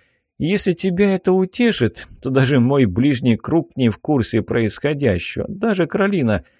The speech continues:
Это та тема, которую я никогда ни с кем не обсуждал.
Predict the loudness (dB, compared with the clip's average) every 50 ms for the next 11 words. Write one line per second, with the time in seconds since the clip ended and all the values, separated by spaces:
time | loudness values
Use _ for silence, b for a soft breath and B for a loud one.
0 | _ _ _ _ _ _ _ _ _ 0 2 2 2 2 2 2 0 0 0 0
1 | 0 2 2 2 0 0 -2 -4 -4 -2 -2 0 2 2 2 2 2 2 2 2
2 | 0 0 2 2 2 2 2 0 -2 0 0 0 0 0 0 0 -2 -2 -6 -6
3 | -4 -2 0 0 0 0 0 2 2 2 0 0 -2 -2 0 0 0 0 -2 -2
4 | 0 2 4 4 6 4 4 2